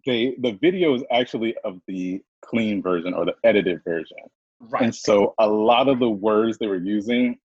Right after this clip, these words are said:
Speaker 1: didn't make sense to me, like, in the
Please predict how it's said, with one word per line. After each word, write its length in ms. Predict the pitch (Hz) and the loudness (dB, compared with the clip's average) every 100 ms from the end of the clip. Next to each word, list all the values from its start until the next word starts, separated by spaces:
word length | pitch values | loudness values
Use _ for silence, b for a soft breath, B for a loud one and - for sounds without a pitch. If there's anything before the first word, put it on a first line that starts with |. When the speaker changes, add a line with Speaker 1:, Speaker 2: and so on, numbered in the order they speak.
| - 101 | -12 0
Speaker 1:
didn't 220 | 131 110 | 2 4
make 200 | 107 127 | 2 0
sense 340 | - 98 101 | -4 -4 -4
to 100 | - | 0
me, 300 | 117 131 135 - 107 | 2 4 2 -4 0
like, 220 | 98 95 _ | 0 0 _
in 240 | 110 104 98 | -4 -2 0
the 400 | 95 92 90 | 0 0 -2